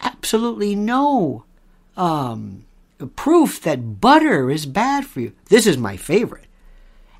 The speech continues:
And, and, and they, they come up with this thing about, "Well, in France," what are you talking about? "Well, in France, they have a lot of butter and there's no heart disease." Yes, there is.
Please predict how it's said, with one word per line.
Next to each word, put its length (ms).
And, 300
and, 280
and 200
they, 300
they 140
come 260
up 160
with 100
this 140
thing 160
about, 180
"Well, 220
in 160
France," 920
what 160
are 60
you 240
talking 580
about? 460
"Well, 160
in 120
France, 680
they 80
have 160
a 40
lot 140
of 100
butter 240
and 80
there's 160
no 140
heart 220
disease." 320
Yes, 360
there 360
is. 720